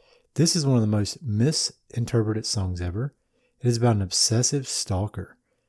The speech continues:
but it sounds like a love song. Some people even use it as their wedding song.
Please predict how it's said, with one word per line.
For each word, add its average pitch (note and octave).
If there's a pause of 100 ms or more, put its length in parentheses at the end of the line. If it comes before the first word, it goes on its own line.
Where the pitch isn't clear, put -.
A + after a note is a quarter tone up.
(180)
but G2
it G2
sounds G#2+
like G#2+
a G2+
love C#3+
song. E2+ (560)
Some D3
people D3+
even G#2+
use A2
it A2+
as G2
their F#2+
wedding G2
song. E2+